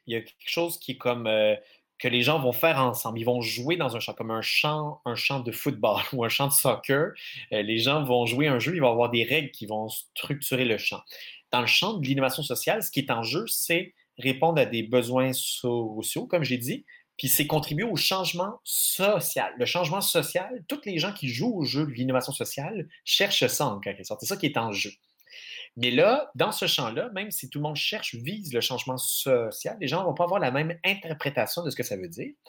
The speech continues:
Donc, il va y avoir des visions très, très différentes. Et ensuite, ce que ça va impliquer aussi, c'est que pour être capable de se faire valoir dans ce jeu d'innovation sociale, pour, par exemple, se faire financer des projets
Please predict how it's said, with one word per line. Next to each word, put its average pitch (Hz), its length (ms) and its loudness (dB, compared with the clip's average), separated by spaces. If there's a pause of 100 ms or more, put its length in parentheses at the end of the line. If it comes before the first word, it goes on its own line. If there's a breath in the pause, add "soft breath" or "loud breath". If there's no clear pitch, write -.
(360 loud breath)
Donc, 135 260 2
il 139 40 -2
va 120 60 4
y - 20 6
avoir 120 140 0
des 117 100 -4
visions 117 500 0
très, - 140 -2
très 147 180 -2
différentes. - 680 -6 (580 loud breath)
Et 185 220 2
ensuite, 143 500 -2 (120)
ce - 100 -12
que - 80 0
ça 143 140 2
va 135 80 2
impliquer 131 360 -4
aussi, 254 300 -2
c'est 147 200 0
que 151 120 -2
pour 170 600 -2 (720 loud breath)
être 135 180 0
capable 175 380 2
de 135 360 2
se - 180 0
faire 190 520 -2 (220)
valoir 123 460 4
dans 139 120 -2
ce - 200 -6
jeu 101 420 -4
d'innovation 123 600 0
sociale, 175 600 -6 (560 soft breath)
pour, 127 160 4
par 117 140 2
exemple, 151 240 -2
se 131 80 2
faire 131 180 -2
financer 120 400 -6
des 123 140 -2
projets 110 480 -2